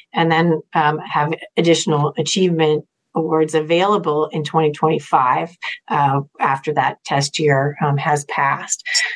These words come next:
So we're really excited about the expansion of the Achievement Awards program. Um, we, we did ask a survey after debuting that earlier this summer and letting people know of the, the change afoot.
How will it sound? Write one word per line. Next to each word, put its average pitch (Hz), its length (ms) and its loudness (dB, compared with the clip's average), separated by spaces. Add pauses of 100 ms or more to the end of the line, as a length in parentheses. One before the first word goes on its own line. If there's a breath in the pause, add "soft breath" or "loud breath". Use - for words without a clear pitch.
So - 160 -4
we're 170 140 0
really 175 480 2
excited 151 720 0
about 147 340 0
the 151 80 -4
expansion 147 840 0 (420 loud breath)
of 139 460 0
the 175 300 2
Achievement 156 540 0
Awards 143 520 2
program. 151 720 -2 (1300 loud breath)
Um, 170 240 2
we, 175 160 4
we 170 400 0
did 196 260 0
ask 170 360 0
a 151 40 0
survey 165 560 0
after 160 560 0
debuting 165 440 2
that 147 220 0
earlier 156 380 2
this 143 220 -6
summer 151 520 0
and 147 120 -2
letting 147 240 2
people 151 320 -4
know 151 240 2
of 151 140 -2
the, 147 280 -2
the 156 140 0
change 175 400 0
afoot. 156 500 0